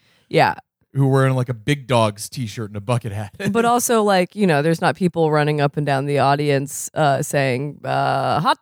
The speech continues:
Speaker 1: dogs, get your hot dogs." Like, it's a very hushed, reverent sport
Speaker 2: Yes.
Speaker 1: as opposed to a rowdy party sport.
Speaker 2: Yes.
Speaker 1: Um,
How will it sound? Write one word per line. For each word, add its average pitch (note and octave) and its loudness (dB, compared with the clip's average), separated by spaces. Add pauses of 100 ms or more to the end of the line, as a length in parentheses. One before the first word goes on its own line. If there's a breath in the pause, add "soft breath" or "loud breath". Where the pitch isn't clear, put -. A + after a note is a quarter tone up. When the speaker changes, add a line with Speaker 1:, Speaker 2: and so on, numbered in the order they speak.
Speaker 1:
dogs, C#4+ 2
get G3+ -4
your F#3+ 0
hot A#3 2
dogs." A3+ 0
Like, F3 0
it's F#3 -2
a F#3 2
very F#3 2
hushed, F#3+ -2
reverent D#3+ 0
sport A#2+ -2
Speaker 2:
Yes. - -20 (220 soft breath)
Speaker 1:
as E3 -2
opposed E3 0
to F3 -2
a D#3+ 4
rowdy D#3 2
party D#3 -2
sport. - -14
Speaker 2:
Yes. - -14
Speaker 1:
Um, D3+ 0